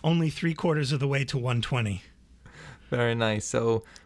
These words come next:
Speaker 2: we usually close our interviews with something called the lightning round. Are you familiar with that, Gary?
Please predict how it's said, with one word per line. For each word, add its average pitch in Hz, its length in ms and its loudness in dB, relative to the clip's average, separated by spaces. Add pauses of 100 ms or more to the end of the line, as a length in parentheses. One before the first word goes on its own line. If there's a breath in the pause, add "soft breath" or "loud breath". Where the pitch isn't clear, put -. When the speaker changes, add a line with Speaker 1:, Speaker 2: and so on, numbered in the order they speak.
Speaker 2:
we 123 100 2
usually 175 240 2
close 135 260 2
our 123 80 0
interviews 120 360 0
with 110 140 -2
something 117 400 0
called 113 240 2
the 107 80 0
lightning 120 320 2
round. 104 220 2
Are 110 40 0
you 110 60 -2
familiar 120 320 -2
with 151 140 0
that, 156 160 -2
Gary? 165 320 -2